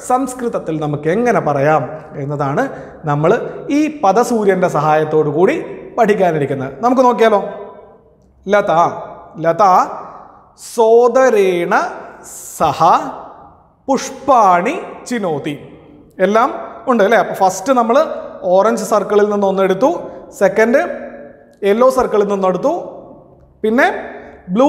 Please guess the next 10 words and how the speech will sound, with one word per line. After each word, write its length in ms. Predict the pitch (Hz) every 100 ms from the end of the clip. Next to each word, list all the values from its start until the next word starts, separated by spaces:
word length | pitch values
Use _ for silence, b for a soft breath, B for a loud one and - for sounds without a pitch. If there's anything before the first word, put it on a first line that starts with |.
| 311
സർക്കിളിൽ 360 | 247 180 208 202
നിന്നൊന്നെടുത്തു, 480 | 190 185 185 175 269 349 - - -
അത് 100 | 170 202
കഴിഞ്ഞ് 300 | 208 220 311 403 - - - - - _ _ _ -
green 200 | 170 277 311
സർക്കിളിൽ 300 | 247 214 208 202
നിന്ന് 160 | 185
ഒരെണ്ണം, 200 | 175 180 220
ഒരെണ്ണം 220 | 196 185 190
എടുത്തു, 200 | 180 185